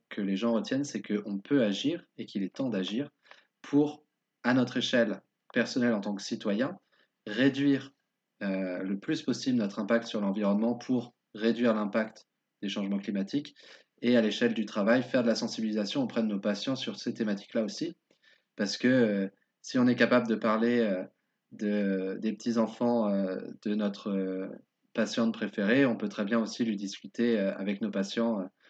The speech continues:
d'écologie et, et de, et de toutes ces thématiques-là. Et donc, on peut, euh, sans problème, faire de la prévention à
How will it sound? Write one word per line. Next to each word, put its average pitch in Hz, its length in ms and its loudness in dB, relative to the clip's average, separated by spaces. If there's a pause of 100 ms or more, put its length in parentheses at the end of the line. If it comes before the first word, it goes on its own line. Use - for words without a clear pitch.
(280)
d'écologie 110 680 2
et, 101 420 0
et 101 140 -4
de, 95 420 -4
et 104 60 -6
de 104 100 -4
toutes 123 180 -10
ces 113 180 -4
thématiques-là. 110 680 -2 (480)
Et 107 80 -2
donc, 139 260 2
on 107 100 0
peut, 147 300 2 (340)
euh, 101 80 -4
sans 123 220 -2
problème, 120 400 2
faire 120 180 0
de 107 80 0
la 101 100 2
prévention 120 720 -4 (240)
à 123 320 0